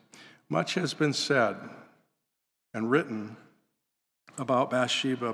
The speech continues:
bathing on her rooftop. What kind of woman bathes on her rooftop? In their culture,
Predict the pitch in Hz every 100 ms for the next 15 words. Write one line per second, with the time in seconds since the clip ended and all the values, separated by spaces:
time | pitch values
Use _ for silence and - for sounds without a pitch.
0 | - 117 127 131 120 110 110 101 - -
1 | 113 117 110 113 113 110 - 98 95 -
2 | - _ _ _ _ _ _ - 131 170
3 | 202 - - 151 151 147 131 143 135 117
4 | 107 113 - - _ 117 98 131 135 113
5 | 110 - - - 123 117 120 117 117 104
6 | 95 117 123 - - 95 - - - _
7 | _ _ _ _ _ _ _ _ _ _
8 | - 139 139 143 - 165 160 - 170 165